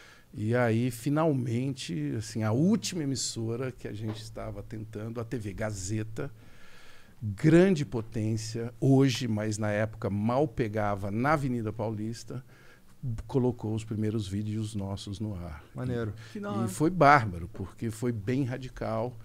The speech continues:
Speaker 1: É, o Goulart de Andrade, eu não sei se vocês
Speaker 3: Não,
Speaker 1: chegaram.
Speaker 2: Não, eu não sei quem é.
Speaker 1: O Goulart de Andrade teve um programa chamado Comando da Madrugada, era um cara bem mais velho que a gente, ele tinha, já tinha feito coisas na Globo, aqui de São Paulo, na madrugada.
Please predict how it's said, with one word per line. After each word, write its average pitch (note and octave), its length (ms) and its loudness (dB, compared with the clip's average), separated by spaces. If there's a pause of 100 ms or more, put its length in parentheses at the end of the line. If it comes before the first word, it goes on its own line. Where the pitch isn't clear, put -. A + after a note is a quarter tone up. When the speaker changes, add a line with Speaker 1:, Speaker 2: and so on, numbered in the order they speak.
(420)
Speaker 1:
É, G#2 420 0
o C3 220 -2
Goulart C#3 380 6
de C3 80 0
Andrade, A#2+ 600 0 (240)
eu G#2+ 80 -6
não G#2 120 -4
sei G2+ 180 -8
se - 160 -10
vocês F#2+ 500 -8
Speaker 3:
Não, G#2+ 340 2
Speaker 1:
chegaram. G#2+ 360 4
Speaker 2:
Não, A2+ 60 2
eu - 0 -
não D#3+ 60 0
sei - 100 -2
quem - 160 -2
é. G#2 40 0
Speaker 1:
O B2 40 2
Goulart C#3+ 260 8
de C#3 60 4
Andrade C#3+ 360 4
teve D3+ 200 4
um C#3+ 80 4
programa C3+ 400 2
chamado B2+ 260 -2
Comando C#3+ 480 4
da C#3 80 4
Madrugada, A2+ 560 0
era A#2 100 -2
um A2+ 60 -4
cara A2+ 180 -4
bem C3+ 300 2
mais B2 260 0
velho G#2+ 280 -4
que A#2+ 80 -8
a A#2 80 -4
gente, A2+ 360 -6
ele A2+ 160 -6
tinha, A2+ 400 -2
já G#2+ 140 -2
tinha D3+ 220 -4
feito A#2+ 300 -4
coisas A2 360 -2
na G#2 140 -2
Globo, A2 380 0
aqui G#2 140 -6
de F#2+ 80 -10
São G#2 160 -6
Paulo, A2 240 -6
na G#2+ 80 -6
madrugada. G#2 640 -8